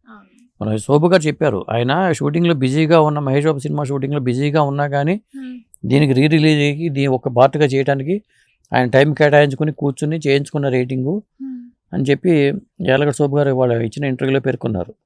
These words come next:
Speaker 1: ఓకే.
Speaker 2: కాబట్టి మనకి ఆ జంప్ ఫీలింగ్ లేకుండా మరి ఏం కట్ చేశారో, ఏ పాట కట్ చేశారో, ఏ సన్నివేశాలు కట్ చేశారో తెలియదు.
Speaker 1: మరి ఎలా ఉండబో-,
Speaker 2: చూసే వస్తుందో, చూసే వరకు కూడా మాకు తెలియదు.
Speaker 1: మ్మ్.
Speaker 2: కాబట్టి ఈ ప్రయత్నం అనేది ఖచ్చితంగా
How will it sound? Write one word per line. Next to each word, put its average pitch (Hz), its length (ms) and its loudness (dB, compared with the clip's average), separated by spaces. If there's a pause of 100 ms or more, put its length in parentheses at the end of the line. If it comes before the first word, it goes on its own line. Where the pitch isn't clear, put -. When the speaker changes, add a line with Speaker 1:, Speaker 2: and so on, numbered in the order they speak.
(120)
Speaker 1:
ఓకే. - 240 -20 (300)
Speaker 2:
కాబట్టి 143 260 4
మనకి 147 240 0
ఆ 120 180 6
జంప్ 139 360 2
ఫీలింగ్ 151 340 0
లేకుండా 135 500 2 (680)
మరి 110 180 2
ఏం 139 160 4
కట్ 139 260 -2
చేశారో, 139 360 0
ఏ 131 120 2
పాట 135 260 4
కట్ 127 200 -2
చేశారో, 127 300 0
ఏ 127 160 0
సన్నివేశాలు 127 420 -2
కట్ 123 220 -6
చేశారో 123 280 -2
తెలియదు. 117 340 -2 (120)
Speaker 1:
మరి 254 120 -8
ఎలా 226 200 -6
ఉండబో-, 226 360 -4
Speaker 2:
చూసే 127 160 0
వస్తుందో, 131 540 -2 (100)
చూసే 131 140 -2
వరకు 131 220 -2
కూడా 147 160 -4
మాకు 135 140 -4
తెలియదు. 110 360 -4 (120)
Speaker 1:
మ్మ్. 220 200 -14 (480)
Speaker 2:
కాబట్టి 147 400 -2 (340)
ఈ - 20 -2
ప్రయత్నం 151 460 0
అనేది 151 260 0
ఖచ్చితంగా 139 540 -4